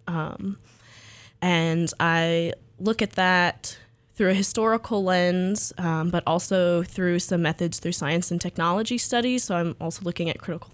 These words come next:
theory and looking at the types of discourse that exist about science and technology studies that people have done. And <clears throat>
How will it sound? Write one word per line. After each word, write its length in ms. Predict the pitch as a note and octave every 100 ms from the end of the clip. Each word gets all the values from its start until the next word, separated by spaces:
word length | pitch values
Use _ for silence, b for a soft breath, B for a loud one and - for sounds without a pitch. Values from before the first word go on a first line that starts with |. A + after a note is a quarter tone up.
| -
theory 300 | A#3+ A#3+ A#3+
and 100 | G#3
looking 340 | E3+ E3 D#3+
at 220 | D3+ D#3 B B B B B
the 80 | F#3+
types 380 | - F3 D#3 -
of 180 | F3 E3
discourse 480 | D#3+ - E3+ E3
that 240 | - D3+ -
exist 420 | - - G#3 -
about 420 | G#3 G3+ G3 -
science 400 | - G3 F#3+ F3+
and 80 | G3+
technology 480 | G3 F#3+ F#3 F3+ F3+
studies 420 | F3+ F3+ F3 F3+
that 160 | F3 -
people 280 | - D#3+ E3+
have 120 | F3+
done. 320 | E3+ E3+ E3+
And 260 | D3 D#3+ E3+ - -
<clears throat> 580 | - - C#4+ C#4 G3